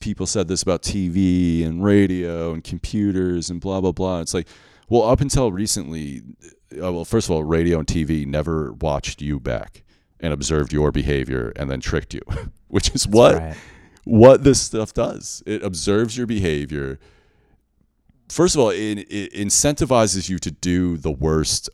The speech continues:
Speaker 1: of, uh, it, it incentivizes you to in-, attention seek.
Speaker 2: Mm-hmm.
Speaker 1: It atten-, it incentivizes you to be a part of these, like, hashtags and these trends and these,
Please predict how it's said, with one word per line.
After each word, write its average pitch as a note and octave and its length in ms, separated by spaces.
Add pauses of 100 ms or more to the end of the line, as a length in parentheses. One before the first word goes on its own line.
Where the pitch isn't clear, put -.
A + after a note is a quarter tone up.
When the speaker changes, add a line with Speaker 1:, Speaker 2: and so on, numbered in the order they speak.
Speaker 1:
of, C#2 520 (840)
uh, - 60 (420)
it, F2 400
it - 80
incentivizes E2 760
you C2+ 160
to C2 200
in-, B1+ 120 (100)
attention C#2+ 420
seek. - 380 (320)
Speaker 2:
Mm-hmm. F2 360
Speaker 1:
It D2+ 80
atten-, C#2+ 420
it D2 300
incentivizes C#2 840
you C#2 80
to B1 80
be C2+ 80
a C2 60
part C2+ 280
of B1+ 140
these, B1+ 260
like, B1 140
hashtags C2 680
and B1 80
these A#1 120
trends C#2 540
and A#1+ 100
these, A#1 200